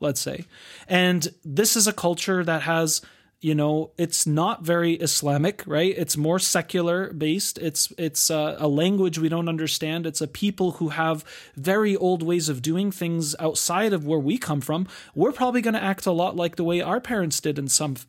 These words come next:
shape or form, right? Even though we grew up in the United States, simply because it's like, "Wow, everyone out there is so different from us. Nobody's named Osman or Karim or Muhammad, that, you know, and nobody speaks Arabi or Urdu or Farsi, and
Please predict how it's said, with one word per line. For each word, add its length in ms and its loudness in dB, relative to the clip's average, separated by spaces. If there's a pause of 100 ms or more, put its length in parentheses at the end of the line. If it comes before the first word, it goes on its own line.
(140)
shape 340 0
or 60 0
form, 480 -4
right? 260 -2
Even 280 2
though 100 6
we 120 4
grew 200 4
up 100 -4
in 80 2
the 80 2
United 320 2
States, 340 -4
simply 380 0
because 380 -2
it's 140 -4
like, 220 -2 (280)
"Wow, 260 4
everyone 400 4
out 220 0
there 200 2
is 320 2 (200)
so 320 2
different 300 0
from 140 -6
us. 260 -14 (180)
Nobody's 520 2
named 300 2
Osman 640 2
or 120 -6
Karim 400 -2
or 120 -2
Muhammad, 560 0 (360)
that, 220 2
you 140 0
know, 220 2
and 140 -2
nobody 280 2
speaks 360 -2
Arabi 560 0
or 480 -2
Urdu 440 0
or 220 -4
Farsi, 600 -2
and 280 -2